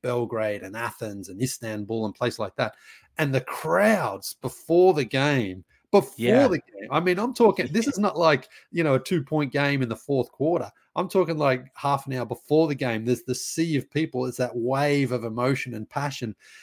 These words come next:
Speaker 1: That has gotta be an incredibly intoxicating environment to play in. Um, I've been to a
Speaker 2: Mm-hmm.
Speaker 1: couple of those games in Lithuania and Istanbul and Belgrade. And as a, as a, you know,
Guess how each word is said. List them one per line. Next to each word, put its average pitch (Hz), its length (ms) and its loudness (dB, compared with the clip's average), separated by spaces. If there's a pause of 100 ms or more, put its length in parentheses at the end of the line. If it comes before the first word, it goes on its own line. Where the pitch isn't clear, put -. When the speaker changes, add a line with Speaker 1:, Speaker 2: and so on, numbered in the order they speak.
(180)
Speaker 1:
That 214 260 0
has 151 240 -2 (120)
gotta 170 300 0
be 117 460 -4 (380)
an 139 100 -2
incredibly 135 760 -2
intoxicating 117 760 -6
environment 107 560 -6
to - 100 -18
play 110 480 -4
in. 98 240 -12
Um, 107 280 -2
I've 139 200 6
been 151 200 4
to 127 100 4
a - 20 4
Speaker 2:
Mm-hmm. - 60 -4
Speaker 1:
couple 127 200 -2
of 113 60 10
those 123 220 2
games 123 400 0
in 120 120 0
Lithuania 117 640 -4
and 110 100 -2
Istanbul 117 540 -2
and 107 100 -2
Belgrade. 113 360 0 (340)
And 139 300 2
as 135 180 4
a, 120 240 4
as 123 160 0
a, 120 220 -2
you 139 80 -2
know, 117 200 -2